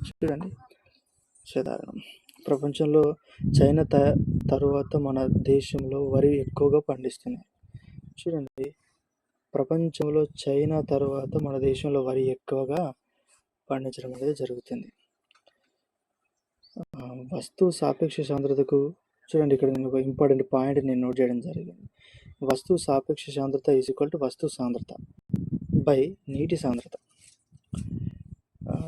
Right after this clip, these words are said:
చూడండి, వాతావరణ పీడనం. ఇక్కడ నేను పి, ఏదో పి వచ్చింది, ఇక్కడ నోట్ చేయడం జరిగింది. చూడండి, వస్తువు మొత్తం అంతా ఒక చోటు నుంచి మరొక చోటుకి కదులుతుంది. దీనినే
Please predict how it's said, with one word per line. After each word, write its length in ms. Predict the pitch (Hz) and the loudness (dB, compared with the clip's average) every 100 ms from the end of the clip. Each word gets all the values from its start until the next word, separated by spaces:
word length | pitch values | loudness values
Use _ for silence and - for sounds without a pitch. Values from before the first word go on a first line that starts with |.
| 160 | -8
చూడండి, 320 | - 143 135 | -4 -2 0
వాతావరణ 580 | 135 131 143 160 151 147 - | 0 0 2 2 0 -2 0
పీడనం. 320 | 135 127 117 - _ | 0 0 -4 -8 _
ఇక్కడ 180 | - - 131 | -16 -12 -10
నేను 160 | 127 - | -12 -10
పి, 140 | 151 151 160 - _ - | -6 -6 -6 -10 _ -8
ఏదో 140 | 143 139 - | -6 -6 -4
పి 80 | 131 | -4
వచ్చింది, 320 | 131 127 127 131 | -4 -8 -6 -4
ఇక్కడ 180 | 131 127 | -4 -4
నోట్ 140 | 127 | -2
చేయడం 200 | 131 123 | -2 -2
జరిగింది. 380 | 120 - - - | -4 -8 -8 -8
చూడండి, 300 | - - - - - - _ _ - _ _ _ _ | -8 -8 -8 -12 -16 -18 _ _ -20 _ _ _ _
వస్తువు 360 | 143 - 160 175 156 | -4 -2 2 2 2
మొత్తం 220 | - 151 | 0 -2
అంతా 220 | 139 147 139 | -2 -2 -2
ఒక 140 | 135 135 | -2 0
చోటు 180 | 139 135 | 0 0
నుంచి 300 | 135 131 139 131 | -4 -4 -4 -2
మరొక 220 | 131 131 127 | -2 0 0
చోటుకి 380 | 131 139 - 131 180 _ _ _ - | 0 0 -4 -6 -6 _ _ _ -2
కదులుతుంది. 420 | 147 135 131 131 127 | 2 2 2 0 2
దీనినే 320 | 139 135 139 | 2 2 -4